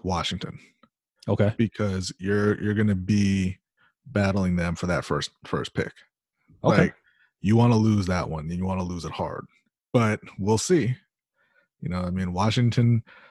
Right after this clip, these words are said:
Speaker 1: Washington's done a good job of keeping their, uh, their talent level down also.
Speaker 2: Yeah.
Speaker 1: Uh,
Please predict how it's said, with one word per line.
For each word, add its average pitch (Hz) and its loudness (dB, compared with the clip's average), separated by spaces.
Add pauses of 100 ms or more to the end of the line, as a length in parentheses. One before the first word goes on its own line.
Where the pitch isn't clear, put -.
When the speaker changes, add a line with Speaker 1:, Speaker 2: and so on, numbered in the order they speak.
(120)
Speaker 1:
Washington's 127 2
done 117 4
a 110 4
good 107 4
job 117 2
of 101 0
keeping 113 2
their, 113 4
uh, 104 2
their 107 2
talent 107 0
level 98 -2
down 98 0
also. 101 0 (440)
Speaker 2:
Yeah. 95 -6 (180)
Speaker 1:
Uh, 95 -4